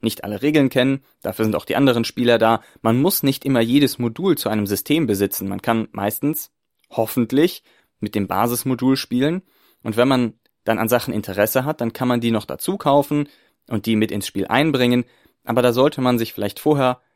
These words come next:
drüber unterhalten, was man denn alles im Spiel drin haben möchte und was einem da sinnig erscheint und was vielleicht nur Aufwand ist, der das Spiel eher hemmt, anstatt etwas Neues dazu zu bringen.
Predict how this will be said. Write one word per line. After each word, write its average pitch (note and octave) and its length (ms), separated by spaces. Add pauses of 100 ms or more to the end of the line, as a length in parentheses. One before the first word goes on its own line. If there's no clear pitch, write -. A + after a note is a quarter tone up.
(180)
drüber A#2 480 (340)
unterhalten, A#2 640
was C3+ 200
man C3+ 120
denn A2+ 140
alles A2 200
im G#2+ 80
Spiel G#2+ 260
drin D3 260
haben A#2 220
möchte A#2+ 400 (420)
und A2+ 160
was B2 160
einem A2 260
da G2 120
sinnig A#2+ 340
erscheint A2 460
und G#2 180
was G#2+ 160
vielleicht G2+ 380
nur A2 240 (340)
Aufwand B2 400
ist, A2+ 180
der A2+ 60
das G2 140
Spiel A2+ 420 (240)
eher A2 180
hemmt, B2+ 420 (180)
anstatt A2 400
etwas G#2+ 280
Neues A2 280
dazu C#3 280
zu A#2 160
bringen. - 380